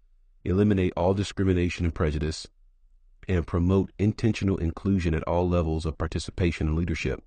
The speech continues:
We strive for our churches and ministers to reflect the racial and ethnic diversity of our society and our leadership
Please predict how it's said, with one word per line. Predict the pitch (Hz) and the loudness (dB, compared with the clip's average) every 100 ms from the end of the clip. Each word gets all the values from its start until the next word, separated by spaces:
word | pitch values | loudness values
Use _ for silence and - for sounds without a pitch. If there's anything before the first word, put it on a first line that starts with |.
| _ _ _ _ _ _ - | _ _ _ _ _ _ -2
We | 92 | -2
strive | - - 98 98 | 0 2 2 4
for | - | 0
our | 85 | -2
churches | 80 - 98 - 82 - - | -2 -2 -2 0 -2 -2 -8
and | - 82 | -4 0
ministers | 87 95 90 - 82 82 | 2 2 0 -2 -2 -2
to | - | -4
reflect | 80 78 - 95 - | -2 -4 2 2 2
the | 80 | -2
racial | 82 90 - 101 95 - _ _ _ | 0 0 0 -2 -4 -8 _ _ _
and | 85 87 | -4 -2
ethnic | - 95 - 92 - | -2 -2 -2 -2 -2
diversity | 85 82 92 - 82 80 | -2 0 0 0 -2 -2
of | 90 | 0
our | 92 90 | 0 0
society | - - 85 78 76 85 | -4 -4 -2 0 -2 -2
and | 90 | 0
our | 85 80 | 0 0
leadership | 104 107 - 82 76 | 0 0 0 -2 -2